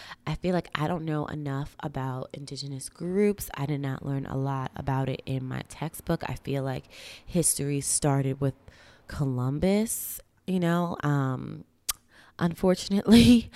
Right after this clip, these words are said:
<laughs> for America at least. I learned about, you know, other time periods before Columbus, but it didn't focus on the groups that already inhabited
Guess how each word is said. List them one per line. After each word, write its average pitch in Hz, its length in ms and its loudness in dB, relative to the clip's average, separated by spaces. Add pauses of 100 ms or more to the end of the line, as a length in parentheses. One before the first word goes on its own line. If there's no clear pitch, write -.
(140)
<laughs> - 220 -12
for 165 160 6
America 151 580 2
at 185 280 0
least. 196 540 -2
I 160 120 2
learned 180 240 0
about, 151 320 0
you 160 80 -8
know, 147 140 -2 (100)
other 143 320 0
time 127 380 -6
periods 170 360 -4
before 180 400 -8
Columbus, 185 640 -6
but 135 380 -4 (560)
it 156 80 -2
didn't 165 240 0
focus 147 580 0
on 135 400 -2
the 135 80 -2
groups 135 420 -4
that 127 280 -4
already 127 420 -2
inhabited - 800 -6